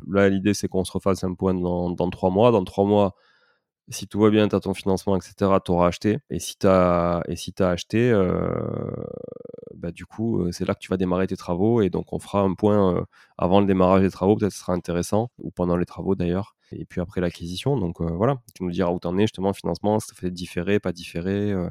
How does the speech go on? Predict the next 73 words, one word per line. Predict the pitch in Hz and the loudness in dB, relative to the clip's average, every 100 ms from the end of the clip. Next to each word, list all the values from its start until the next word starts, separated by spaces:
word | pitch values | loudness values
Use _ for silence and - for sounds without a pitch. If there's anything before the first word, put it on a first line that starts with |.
| - | -8
dépendamment | - - 98 98 101 | -6 0 2 4 4
de | 98 | 4
la | |
période | 92 95 98 95 | 2 2 2 0
aussi, | 95 - 107 | -2 -2 -2
euh, | 92 90 | 0 -2
comment | - 92 | -4 -4
tu | 90 90 | -4 -2
vas | 87 | -2
louer, | 85 90 101 104 | 2 4 4 4
euh, | 95 87 90 80 82 | 2 -2 -4 -8 -10
courte | - 90 | -12 -14
durée, | - 90 98 | -10 -6 -4
pas | - | -6
courte | - 92 | -10 -16
durée, | 85 90 110 | -10 -6 -6
et | |
puis | 98 - | -8 -10
surtout | 90 - | -10 -6
les | 92 | -6
travaux | - 92 101 | -2 -2 -2
que | |
t'auras | - 87 87 | -2 -2 0
définis | 90 - 101 95 | -2 -6 -8 -6
d'ici | 90 - | -8 -4
là, | 107 | -2
quoi. | 98 82 - - | -2 -8 -18 -16
Parce | - | -10
que | |
t-, | 87 - - - | -12 -12 -6 4
t'auras | 110 98 | 8 8
dû | 101 | 6
anticiper | 101 - - - 107 | 0 0 -8 -6 -2
quand | 98 | -2
même | 98 90 | -2 -2
pas | 90 | -2
mal | 92 | -2
de | 90 | -2
choses, | - 120 | 0 0
hein. | 101 - - - | -2 -6 -8 2
Pour | 101 | 4
démarrer | 98 98 101 | 6 6 4
les | 98 | 2
travaux | - 101 101 | 0 0 2
pile | 110 | 0
poil, | 95 107 98 - - - - | 2 2 2 -2 -20 -14 -4
euh, | 95 90 90 87 87 90 | 0 2 2 2 0 2
le | 92 | 2
lendemain | 95 101 104 101 95 | 2 4 4 4 4
de, | 90 87 87 | 2 2 0
de, | 90 90 | 0 0
ou | 85 92 | 2 0
le | |
jour | 90 | 2
même | 98 98 | 2 2
de | 90 | 0
l'acquisition, | 87 - 90 - 117 117 | -2 -4 -8 -4 -4 -4
il | _ _ | _ _
faut | - | -6
que | 95 | -4
t'aies | 95 | -2
anticipé | 90 92 - - 90 | -4 -6 -10 -8 -6
quand | 90 | -4
même | 90 | -6
pas | 87 | -4
mal | 90 90 | -4 -4
de | 87 | -6
trucs, | - 113 | -2 -4
que | - | -4
t'aies | 92 | -6
prévu | 92 - 90 | -6 -4 -2
les | 87 | -2
plannings, | - 90 101 113 | -2 -4 -4 -4